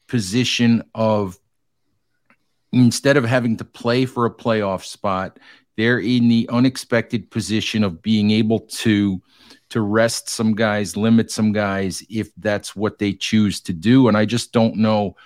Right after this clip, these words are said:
I don't know how they're going to, uh, to approach it. I mean, I, I jokingly said to Patricia Traina, who writes for, uh, Giants Country the other day, I jokingly said to Patty, I said, "You know, we might see a Davis Webb to Kenny Golladay touchdown pass on Sunday,"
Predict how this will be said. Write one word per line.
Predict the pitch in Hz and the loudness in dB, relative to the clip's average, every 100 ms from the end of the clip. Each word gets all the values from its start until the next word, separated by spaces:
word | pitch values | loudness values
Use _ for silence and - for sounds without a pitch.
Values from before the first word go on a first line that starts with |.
| _ _ _ _ | _ _ _ _
I | - 110 | -2 2
don't | 120 | 4
know | 117 | 2
how | 104 - 117 120 123 | 0 -4 0 0 2
they're | 120 | -2
going | 107 123 123 123 117 - | -2 0 2 2 0 -4
to, | 131 120 117 120 | -2 0 0 -2
uh, | 120 113 - _ _ _ _ - | -2 -4 -8 _ _ _ _ -2
to | 151 | 0
approach | 131 - 135 175 - | 2 2 2 2 0
it. | 104 | 0
I | |
mean, | 104 113 | 2 2
I, | 113 117 | 2 2
I | 120 | 0
jokingly | 117 92 131 139 147 123 117 | -2 2 2 2 2 2 2
said | 107 - 117 104 - | -2 0 0 -2 -6
to | - 120 113 107 101 - _ _ | -2 0 2 0 -4 -14 _ _
Patricia | - - 123 110 110 | -8 -2 0 -2 -4
Traina, | - 120 117 117 | -2 2 2 2
who | 110 | 0
writes | 104 104 104 - | -2 -2 -4 -8
for, | - 110 104 104 101 | -10 -4 -2 0 0
uh, | 98 | -2
Giants | 107 110 117 - | -2 0 0 -2
Country | - 104 - 104 98 82 | -4 -4 -4 -4 -4 -6
the | - 101 | -6 -4
other | 98 101 | -2 -4
day, | 92 101 | -2 -2
I | 98 | -2
jokingly | - 113 110 113 107 92 | -2 -2 0 0 0 -2
said | - 101 | -4 -6
to | 98 | -6
Patty, | - 110 120 110 | -4 0 0 0
I | 95 | -4
said, | - 107 98 _ _ _ - | -4 -4 -6 _ _ _ -2
"You | |
know, | 131 | 2
we | 175 | 4
might | 226 214 127 | 4 2 -2
see | - 160 | -2 -2
a | |
Davis | 117 143 139 143 - | 0 0 -2 -2 -2
Webb | 135 123 | -2 -2
to | |
Kenny | - 147 143 | -4 -2 0
Golladay | 143 156 151 151 | 0 2 0 0
touchdown | 180 196 - 214 151 | 0 0 0 0 0
pass | - 92 - | 0 -4 -2
on | 92 80 | -4 -4
Sunday," | - 90 82 73 | -4 -2 -2 -4